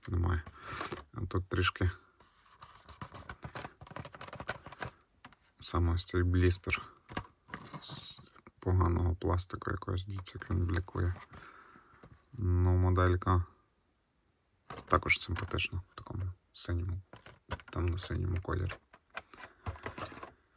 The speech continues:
Так, дальше що у нас?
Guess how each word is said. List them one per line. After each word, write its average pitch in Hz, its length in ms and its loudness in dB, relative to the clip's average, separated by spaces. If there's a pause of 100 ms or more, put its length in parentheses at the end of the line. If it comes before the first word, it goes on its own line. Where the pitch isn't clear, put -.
(220)
Так, 87 380 -2 (500)
дальше 92 540 4
що 87 200 2
у 90 60 2
нас? 87 460 0